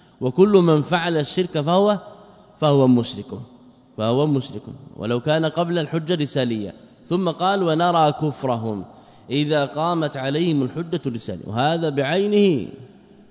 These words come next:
آه، هو مذهب شيخ الإسلام تيمية رحمه الله تعالى، أنه يفرق بين الكفر الذي هو وصف ويكون مرادفاً للشرك،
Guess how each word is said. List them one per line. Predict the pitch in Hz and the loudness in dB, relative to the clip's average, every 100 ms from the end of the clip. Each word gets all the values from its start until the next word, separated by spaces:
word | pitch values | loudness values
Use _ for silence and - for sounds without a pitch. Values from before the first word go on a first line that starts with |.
| _ - | _ -8
آه، | 107 92 - - - _ _ _ _ _ _ - | -6 -6 -10 -20 -20 _ _ _ _ _ _ 2
هو | 143 | 4
مذهب | 139 139 135 113 | 4 2 0 -2
شيخ | 147 | -6
الإسلام | 120 120 131 120 | -6 -4 -4 -4
تيمية | 123 123 165 131 | -2 0 0 -2
رحمه | 107 107 | -6 -10
الله | 98 | -10
تعالى، | 80 71 73 - _ _ _ _ 104 | -14 -18 -20 -20 _ _ _ _ -2
أنه | 131 | 2
يفرق | 135 127 147 147 135 127 | 2 4 0 0 -4 0
بين | 139 143 | 0 2
الكفر | 131 131 185 175 156 | 0 0 -2 0 -2
الذي | 131 156 151 | 0 0 0
هو | 147 131 147 | 0 2 2
وصف | 185 - 196 220 202 - - - - | 0 -2 -4 -4 -6 -16 -20 -20 -10
ويكون | 117 123 165 165 | -4 -4 0 2
مرادفاً | 143 143 160 147 135 | 2 2 2 0 -2
للشرك، | 139 143 156 139 117 - 190 | -2 0 0 0 -4 0 0